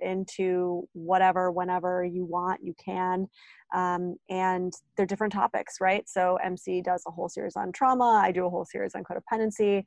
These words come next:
You know, Danae does relational work. She does addiction work. Um, and it's awesome, guys. There's, like, such an amazing,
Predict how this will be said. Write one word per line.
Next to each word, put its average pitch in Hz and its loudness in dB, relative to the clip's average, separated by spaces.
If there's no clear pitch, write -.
You 180 -4
know, 175 -2
Danae 180 -2
does 175 -2
relational 202 2
work. 196 2
She - -4
does 170 -4
addiction 208 -2
work. 196 0
Um, 180 -2
and 190 0
it's 208 -6
awesome, 214 2
guys. 185 0
There's, 185 -6
like, 190 -4
such - -2
an 226 0
amazing, 190 -2